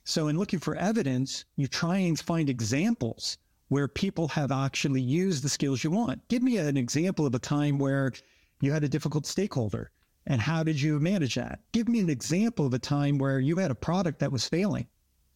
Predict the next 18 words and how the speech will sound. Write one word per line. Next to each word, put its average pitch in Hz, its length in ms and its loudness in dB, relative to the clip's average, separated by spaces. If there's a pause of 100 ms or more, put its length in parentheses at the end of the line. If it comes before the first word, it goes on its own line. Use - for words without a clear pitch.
(500)
What'd 156 220 0
you 165 60 2
do 170 140 2
to 151 100 0
turn 160 240 0
it 147 120 2
around? 143 380 2 (420)
Give 180 180 0
me 202 80 2
an 190 80 2
example 160 480 0
of 117 80 0
a 131 60 0
time 143 500 0
you 165 240 2
had 147 460 0 (580)
high 165 300 0
dissatisfaction 147 1120 0